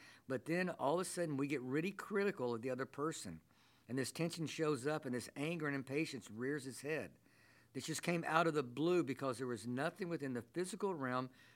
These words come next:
to bring this on. We use terms like, "Well, I'm grumpy," or, "I'm in a bad mood. That's why I'm acting like this." But look at each other, and you're trying to figure out what's going on. And then we start using terms to the other one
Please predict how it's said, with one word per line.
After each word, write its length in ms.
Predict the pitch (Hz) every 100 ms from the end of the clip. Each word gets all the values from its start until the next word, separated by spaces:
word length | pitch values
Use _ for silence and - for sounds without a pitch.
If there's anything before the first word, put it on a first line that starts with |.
| -
to 80 | 123
bring 520 | 107 131 127 131 131 - -
this 420 | 107 120 120 - -
on. 220 | 117 117
We 100 | 143
use 320 | 190 262 - - - - -
terms 340 | - 170 170 160
like, 220 | 139 131 -
"Well, 160 | - 156
I'm 160 | 151 135
grumpy," 580 | 143 147 143 110 80 - - -
or, 120 | 127 135
"I'm 200 | 147 160
in 80 |
a 80 | 147
bad 340 | 120 139 139 131
mood. 200 | 120 107
That's 260 | 127 -
why 220 | 127 127
I'm 100 | 123 113
acting 360 | 120 131 113
like 220 | 101 92 -
this." 340 | 85 71 - - _ - - - -
But 200 | 131 135
look 240 | 165 196
at 80 | 160
each 240 | 175 -
other, 240 | 170 160 156
and 100 | 123
you're 80 |
trying 280 | 120 147 156
to 60 | 147
figure 360 | - 143 131
out 140 | 127 110
what's 340 | 120 139 -
going 340 | 127 123 123 127
on. 220 | 131 113
And 120 | 117
then 100 | 185
we 100 | 208
start 240 | 202 175
using 320 | 170 180 160 151
terms 340 | 160 160 147
to 100 | -
the 160 | 131 135
other 260 | 147 156
one 260 | 131 123 120